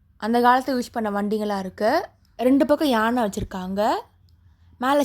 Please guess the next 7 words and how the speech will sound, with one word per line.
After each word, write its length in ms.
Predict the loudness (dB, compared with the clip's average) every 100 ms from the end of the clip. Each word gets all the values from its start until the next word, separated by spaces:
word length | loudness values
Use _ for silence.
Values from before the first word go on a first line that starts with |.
| 0
சீலிங்ல 380 | 0 2 2 0
கூட 320 | 2 2 2
ஒர்க் 180 | -2 -6
இருக்கு. 540 | -8 -4 -2 -2 -4 -10 _ _ _ _ _ _ _ _ _ _ _ 0
நிறைய 300 | 2 2 2
பெயிண்டிங்ஸ்லாம் 640 | 0 0 0 0 0 -2
வச்சிருக்காங்க. 720 | -4 -8 -10 -10 -4 0 0